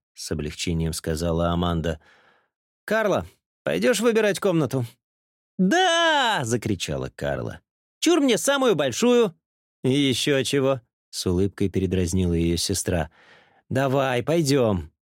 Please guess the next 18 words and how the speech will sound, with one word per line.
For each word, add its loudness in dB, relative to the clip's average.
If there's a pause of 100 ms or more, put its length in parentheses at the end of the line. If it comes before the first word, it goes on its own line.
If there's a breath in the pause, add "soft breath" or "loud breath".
сказала -4
она, -2
оставляя -4
чемоданы -6
на -8
крыльце. -8 (880)
Пока -4
девочки 0
входили 0
в -2
дом, 0
Стивен 0
и 2
Кейт 0
переглянулись 0 (540)
с -6
серьёзными 0
лицами. 0